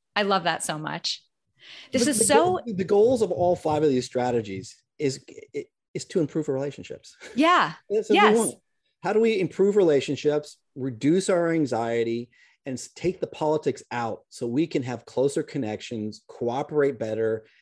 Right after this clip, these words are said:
Speaker 2: and increase our social cohesion, and so we can live longer, happier lives?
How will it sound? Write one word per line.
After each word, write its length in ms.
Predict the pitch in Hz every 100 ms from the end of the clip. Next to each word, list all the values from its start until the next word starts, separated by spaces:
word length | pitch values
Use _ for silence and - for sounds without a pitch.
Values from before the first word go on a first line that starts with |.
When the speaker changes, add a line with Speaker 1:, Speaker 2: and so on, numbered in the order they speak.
| _
Speaker 2:
and 300 | 120 120 120 -
increase 640 | 143 127 - 160 151 131 -
our 140 | 120 117
social 340 | - 117 131
cohesion, 640 | 127 117 165 185 156 151 160 _ -
and 80 |
so 120 | - 151
we 80 |
can 140 | 147 139
live 240 | 120 131
longer, 340 | 120 123 131 139
happier 380 | 127 117 160 151
lives? 480 | 185 113 - -